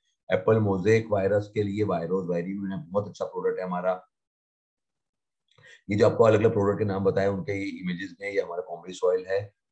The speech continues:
जिसको आप यूरिया, डीएपी, एमओपी के साथ यूज़ कर सकते हैं। फिर ये हॉर्स पावर, अ, बारह इकसठ zero, calcium nitrate, magnesium sulfate, combi टू,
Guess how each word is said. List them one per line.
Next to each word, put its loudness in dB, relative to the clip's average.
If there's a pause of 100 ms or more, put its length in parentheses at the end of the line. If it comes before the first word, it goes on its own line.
(140)
जिसको -2
आप 2
यूरिया, 0
डीएपी, -2
एमओपी 0
के -10
साथ -4
यूज़ -6
कर -4
सकते -8
हैं। -12 (580)
फिर 4
ये 4
हॉर्स -2
पावर, 4
अ, -6
बारह 2
इकसठ 0 (600)
zero, 0 (560)
calcium 2
nitrate, 0 (1040)
magnesium 0
sulfate, 0
combi -2
टू, -4